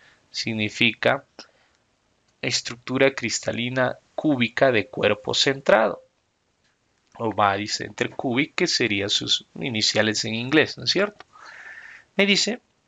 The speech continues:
este, tiene un radio atómico de cero coma veinticuatro. Quiere que calculemos la constante de red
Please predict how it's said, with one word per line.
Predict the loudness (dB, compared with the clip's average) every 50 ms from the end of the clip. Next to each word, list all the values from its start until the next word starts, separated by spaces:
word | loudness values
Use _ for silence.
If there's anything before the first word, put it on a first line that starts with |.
| _ _ _ 0
este, | 2 4 4 2 0 -2 -4 -4
tiene | 0 0 0 0 2 0
un | 0
radio | 4 4 4 4 4 2
atómico | 0 -2 -6 -8 -8 -8 -10 -6 -4 -4
de | -2 -2
cero | -2 -2 -2 -2 -2 -2
coma | -4 -6 -4 -2 -2
veinticuatro. | -2 -2 -4 -6 -8 -14 -18 -18 _ 0 2 2 2 2 -2 -10 -14 -14 -16 _ _ _ _ -20 -20 -20 -20 -20 -20 -20 -20 -20 -20 -20 _ _ _ _ _ _ _ _ _
Quiere | 2 4 6 6 4
que | 2 0 0
calculemos | 0 0 0 -2 -2 -2 0 0 0 -2 -2 -4
la | -4 -4
constante | -4 -6 -6 -6 -4 -2 0 0 0 0 -2 -2 0
de | 0 -2 0
red | 2 2 0 0